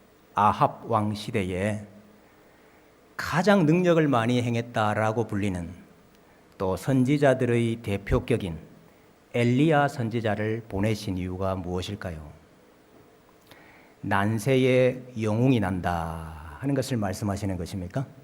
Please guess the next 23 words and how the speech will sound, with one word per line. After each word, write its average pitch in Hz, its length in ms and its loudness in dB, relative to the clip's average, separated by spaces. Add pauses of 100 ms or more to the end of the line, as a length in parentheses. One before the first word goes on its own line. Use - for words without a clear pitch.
(1500)
어떤 127 260 -2
분이 123 160 2
이렇게 131 240 0
말씀하시더라고요. 104 1120 -2
"최악의 135 680 2
세상은 120 720 -2 (380)
최상의 127 800 2
리더십을 107 800 -2
필요로 104 340 -2
한다. 82 480 -8 (840)
세상은 156 540 6
더 143 200 6
악해져 151 480 2
가지만 107 760 0
교회는 113 460 0
더 117 340 2
거룩해야 123 640 -2
한다. 82 540 -8 (580)
세상이 135 720 2
썩었다고 127 680 2
불평하고 113 800 0
체념하지 120 540 0
말라. 87 500 -6